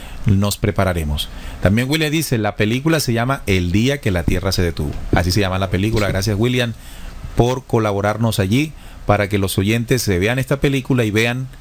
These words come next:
Speaker 1: de alguna manera lo que el libro secreto de Juan dice que ocurrió en el momento del tiempo de Noé. También hay una película, dice el mismo William,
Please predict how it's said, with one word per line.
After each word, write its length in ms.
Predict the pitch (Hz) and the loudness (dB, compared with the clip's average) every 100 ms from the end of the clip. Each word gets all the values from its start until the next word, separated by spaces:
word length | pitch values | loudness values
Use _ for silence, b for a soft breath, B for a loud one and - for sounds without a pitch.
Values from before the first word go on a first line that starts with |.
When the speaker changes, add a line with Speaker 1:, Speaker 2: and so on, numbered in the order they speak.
| - - - - | -18 -18 -6 0
Speaker 1:
de 80 | 98 | 2
alguna 260 | 95 127 | 2 0
manera 320 | 143 131 139 | 0 0 0
lo 100 | 135 | -2
que 100 | 104 | -2
el 60 | 95 | 0
libro 160 | 98 107 | 2 0
secreto 340 | 117 110 120 | 2 2 2
de 100 | 117 | 0
Juan 200 | 113 113 | 0 0
dice 280 | 110 117 120 - | 0 0 -4 0
que 100 | 117 | 2
ocurrió 380 | 113 135 127 117 | 2 0 0 0
en 80 | 123 | 0
el 80 | |
momento 480 | 123 117 104 101 127 - | 0 0 -2 -2 -2 0
del 220 | 92 82 | 0 0
tiempo 340 | - 85 82 98 | 0 0 2 0
de 60 | |
Noé. 200 | 117 127 - B B B B B - | 0 -2 -2 B B B B B 2
También 280 | 104 143 | 2 2
hay 80 | 180 | 0
una 160 | 180 156 | -2 0
película, 340 | 147 151 147 | 0 0 0
dice 220 | 117 120 | 0 0
el 80 | 120 | 0
mismo 260 | 117 104 123 | 0 0 0
William, 380 | 95 98 127 | 0 0 -2